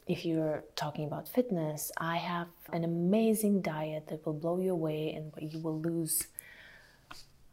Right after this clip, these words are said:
I don't know how many pounds in how many weeks,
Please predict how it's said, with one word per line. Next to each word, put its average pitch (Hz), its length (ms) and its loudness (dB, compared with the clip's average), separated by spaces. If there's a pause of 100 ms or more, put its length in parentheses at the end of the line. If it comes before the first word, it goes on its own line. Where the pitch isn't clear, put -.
I 165 100 6
don't 151 160 2
know 135 240 -4
how 147 160 -4
many 143 240 -4
pounds 151 560 -6
in 147 200 -4
how 147 120 -6
many 135 220 -4
weeks, 196 560 0